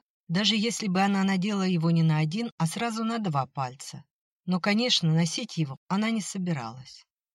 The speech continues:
Она и брать его не хотела, но Петя настоял. «Пусть у тебя побудет, Лиз», — сказал он. «Куда мне его? Я ж в казарме буду жить». Голос у него был радостный,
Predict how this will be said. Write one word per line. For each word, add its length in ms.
Она 260
и 40
брать 320
его 160
не 140
хотела, 680
но 200
Петя 420
настоял. 720
«Пусть 260
у 60
тебя 320
побудет, 640
Лиз», — 440
сказал 520
он. 220
«Куда 300
мне 240
его? 280
Я 160
ж 60
в 140
казарме 540
буду 280
жить». 420
Голос 500
у 40
него 240
был 260
радостный, 720